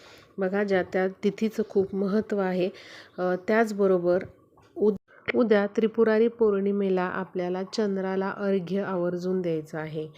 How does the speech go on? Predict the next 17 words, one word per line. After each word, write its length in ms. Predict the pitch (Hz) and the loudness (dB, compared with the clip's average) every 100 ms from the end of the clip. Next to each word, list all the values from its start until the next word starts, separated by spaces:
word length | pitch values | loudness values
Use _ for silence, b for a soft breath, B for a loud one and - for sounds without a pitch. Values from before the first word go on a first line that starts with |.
| B B B - | B B B 0
चंद्राला 580 | 202 196 190 190 202 | 0 2 0 0 0
अर्घ्य 560 | 208 - 196 202 185 214 | 0 -2 0 0 0 0
दिल्यामुळे 720 | 190 180 185 185 180 175 175 | 2 0 0 -2 -2 -2 -4
आपल्या, 640 | - 170 180 190 185 190 214 - B B B B | -4 -8 -6 -4 -4 -4 -6 -10 B B B B
अ, 300 | 175 175 175 180 - _ _ | -4 -2 -4 -10 -18 _ _
कुंडलीमध्ये 720 | 233 202 185 190 196 185 180 180 | 0 2 2 0 0 0 -2 -2
जे 160 | 190 | -4
काही 280 | 185 185 196 | -4 -2 -2
दोष 480 | 170 165 214 226 202 | -2 4 6 6 4
असतात, 400 | 180 - 185 170 - | -2 -4 -6 -6 -6
ते 100 | 185 | -4
सर्व 380 | 180 202 180 185 | -4 -4 -4 -4
दूर 380 | 175 170 202 233 | -6 -4 0 2
होतात. 420 | 202 175 175 165 165 | 2 -2 -4 -8 -8
त्यामुळे 280 | 175 180 180 - | -10 -6 -6 -6
अवश्य 440 | 175 175 185 - 190 | -6 -6 -6 -8 -10
आपल्याला 480 | 175 180 170 165 | -8 -6 -6 -6